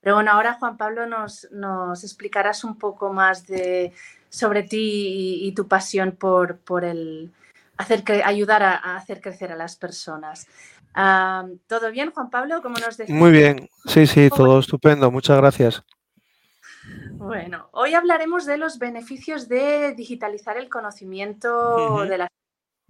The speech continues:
Speaker 1: am, como sabes, las pymes son, eh, las, las empresas que, que utilizan Nikis y que nos escuchan en este tipo de blogs. Así que si tienes algún tip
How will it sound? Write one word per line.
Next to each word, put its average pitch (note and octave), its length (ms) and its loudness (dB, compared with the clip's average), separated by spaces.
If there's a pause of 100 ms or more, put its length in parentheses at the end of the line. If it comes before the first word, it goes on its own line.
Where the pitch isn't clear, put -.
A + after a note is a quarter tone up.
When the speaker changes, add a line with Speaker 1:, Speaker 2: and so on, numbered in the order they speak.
(440)
Speaker 1:
am, F#3 640 0
como G3+ 160 -18
sabes, A3 280 -12
las A3+ 180 -10
pymes A#3 520 -14
son, G#3+ 400 -10
eh, F3+ 1000 -10
las, F3 340 -8
las F3+ 220 -12
empresas F#3 480 -8
que, F#3 460 -4
que E3 380 -8
utilizan F3 520 -8
Nikis C#4 580 -4
y A3 360 -10 (320)
que G3 240 0
nos G#3 180 -4
escuchan F#3+ 520 -8
en F#3+ 100 -6
este F#3 200 -10
tipo F3+ 220 -8
de F3 120 -2
blogs. G#3+ 260 0
Así F#3+ 240 -6
que G#3 140 -10
si G3+ 120 -14
tienes G3 340 -10
algún G3 340 -10
tip C4+ 240 -8